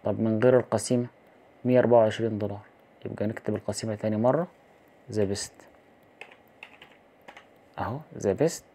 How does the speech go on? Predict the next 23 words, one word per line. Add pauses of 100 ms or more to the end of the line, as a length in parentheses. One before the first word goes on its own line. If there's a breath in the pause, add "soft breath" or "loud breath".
(600)
هسيبها
لكم
في
صندوق
الوصف،
تطبيق، (1500 soft breath)
مية
وخمستاشر
دولار. (680 soft breath)
بتاخد
إيه
بالمية
وخمستاشر
دولار؟ (1160)
واحد
وخمسين
شهر، (140)
أربع
سنين
وتلات
شهور.
يعني
مش،